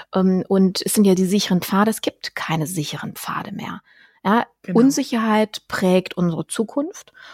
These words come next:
Speaker 1: Und das Einzige, was wir tun können, ist flexibel zu bleiben, wie ich grad von dir auch nochmal gelernt, bestätigt bekommen habe, und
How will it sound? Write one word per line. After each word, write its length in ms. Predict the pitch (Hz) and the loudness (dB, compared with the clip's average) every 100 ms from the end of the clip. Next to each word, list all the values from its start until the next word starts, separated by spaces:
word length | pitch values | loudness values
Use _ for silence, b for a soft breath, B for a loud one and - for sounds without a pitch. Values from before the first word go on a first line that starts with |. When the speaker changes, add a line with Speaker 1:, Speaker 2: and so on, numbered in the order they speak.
| B | B
Speaker 1:
Und 80 | 190 | 0
das 100 | 190 | 4
Einzige, 380 | 185 214 240 202 | 4 4 4 4
was 160 | 180 | 2
wir 80 | 180 | -2
tun 280 | - 214 233 | 0 2 2
können, 380 | - 220 220 233 b b - | 2 2 2 0 b b 0
ist 580 | 185 185 - - - _ _ _ | 2 2 -4 -8 -12 _ _ _
flexibel 500 | - 190 254 220 185 | -2 0 2 4 2
zu 160 | 175 | 0
bleiben, 300 | 165 160 180 | 2 4 4
wie 60 | 180 | 0
ich 80 | - | -2
grad 180 | 170 | -4
von 160 | - 170 | -2 -4
dir 160 | 165 180 | -2 0
auch 40 | |
nochmal 420 | 180 175 170 196 - | 2 2 0 -2 -2
gelernt, 380 | 165 165 170 180 | 2 2 2 0
bestätigt 400 | 165 170 170 - | -2 -2 -6 -8
bekommen 420 | - - 175 175 | -8 -4 -2 -2
habe, 280 | 175 185 - | -2 -2 0
und 200 | 185 | 0